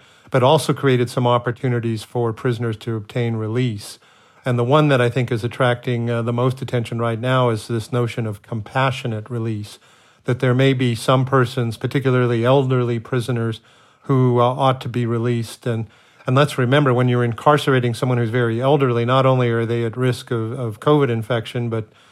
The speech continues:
uh, they also may have other medical needs that can be very expensive for the taxpayers to, to attend to. We also know as a statistical matter that those who are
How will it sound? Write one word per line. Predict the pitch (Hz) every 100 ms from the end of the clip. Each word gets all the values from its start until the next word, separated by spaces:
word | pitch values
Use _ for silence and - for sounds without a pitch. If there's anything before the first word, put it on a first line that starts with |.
| _ -
uh, | 120 117
they | 123
also | 120 120 127
may | 120
have | 117 120
other | 117 113
medical | 120 120 123 117
needs | 120 113 104 -
that | 110
can | - 120
be | 113
very | 117 113 110
expensive | - 117 107 113
for | -
the | 110
taxpayers | 104 113 107 - 113 107 104
to, | - 113 101 _ _
to | 123 113
attend | 110 123 117 117
to. | 123 110 - _ _ -
We | 143
also | 127 131
know | 127 120 117
as | 104
a | 110
statistical | - 120 143 131 135 123 120
matter | 120 117 113 113
that | 110
those | 127 117 117 -
who | 120
are | 110 110 107